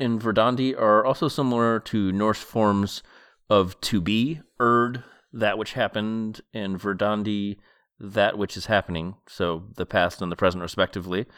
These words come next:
So the trio could also be past, present, and future, which also makes them another mother, maiden, crone trio featured here in the novel. This is a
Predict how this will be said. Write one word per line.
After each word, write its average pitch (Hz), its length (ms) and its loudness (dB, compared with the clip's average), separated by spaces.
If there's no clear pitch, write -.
So - 140 0
the 110 80 0
trio 113 300 6
could 113 140 -2
also 104 260 2
be 92 160 0
past, 113 360 0
present, 107 360 0
and 90 180 -6
future, 104 680 0
which - 420 -2
also 104 440 2
makes 107 300 -2
them 95 160 0
another 95 340 2
mother, 95 360 2
maiden, 92 400 -2
crone 107 400 4
trio 101 500 4
featured 101 440 -4
here 98 220 2
in 90 100 0
the 87 80 -2
novel. 92 600 2
This 117 220 -2
is 110 140 -4
a 104 140 -4